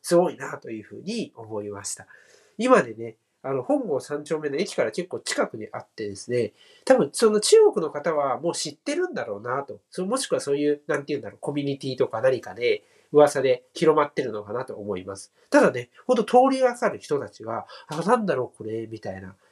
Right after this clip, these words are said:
感じで、どんどん入ってくるんですよね。だから、僕ね、ひたすら満席でした。で、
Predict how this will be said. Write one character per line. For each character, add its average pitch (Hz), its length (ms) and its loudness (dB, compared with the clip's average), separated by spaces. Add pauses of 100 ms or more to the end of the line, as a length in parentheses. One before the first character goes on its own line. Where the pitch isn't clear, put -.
感 143 240 -6
じ 127 140 -12
で、 151 200 6
ど 269 180 8
ん 381 60 4
ど 127 120 -2
ん - 20 -18
入 113 160 -10
っ - 40 -12
て - 140 -20
く - 120 -20
る 104 100 -14
ん 101 60 -20
で 101 80 -20
す - 120 -14
よ 95 60 -16
ね。 156 220 -2 (340)
だ 170 120 6
か 131 120 -6
ら、 117 280 -8 (260)
僕 143 240 -4
ね、 123 140 -6
ひ - 120 -12
た 240 140 -6
す - 120 -4
ら 196 120 4
満 156 180 0
席 143 220 -12
で 117 80 -8
し - 100 -10
た。 - 120 -16 (600)
で、 294 320 -2